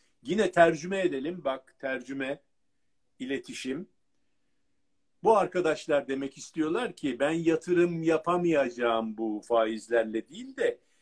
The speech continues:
benim müşterime ucuz kredi vermiyorsunuz ki benim malımı alsın diye. Mesela otomotiv, mesela inşaat,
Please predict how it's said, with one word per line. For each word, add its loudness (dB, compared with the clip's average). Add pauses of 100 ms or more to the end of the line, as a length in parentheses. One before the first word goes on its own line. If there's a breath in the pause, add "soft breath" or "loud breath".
(340)
benim 4
müşterime 4 (100)
ucuz -2
kredi 2
vermiyorsunuz 0
ki -10
benim -8
malımı 2
alsın -4
diye. -12
Mesela 0 (260)
otomotiv, -2 (100)
mesela 2 (400)
inşaat, 0